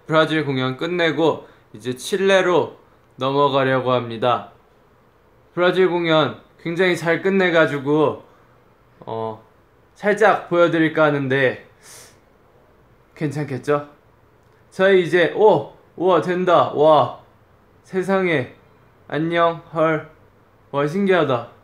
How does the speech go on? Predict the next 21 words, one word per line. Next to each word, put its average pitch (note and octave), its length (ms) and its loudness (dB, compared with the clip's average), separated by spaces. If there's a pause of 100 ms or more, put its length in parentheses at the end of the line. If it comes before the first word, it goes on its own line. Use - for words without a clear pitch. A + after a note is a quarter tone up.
(1080)
아, - 80 -6
이제 F#3+ 200 2
저희 G3 340 4
브라질 F#3 300 2
공연 D#3+ 200 -2
굉장히 D3 320 -2
잘 C#3+ 220 -8
끝내가지고 C3 760 -4 (340)
이제 D3 140 -6
칠레로 G#3+ 800 2 (240)
넘어가려 D#3 600 2
하는데 D3 500 0
칠레에서도 F#3 880 0 (280)
공연 D#3 240 -2
잘 D3+ 180 -2
할 C#3 100 0
수 C3+ 160 -8
있겠죠? C3 500 -6 (180)
그래요, F#3 320 2
안녕. C#3+ 560 0 (340)
헐, E3 380 0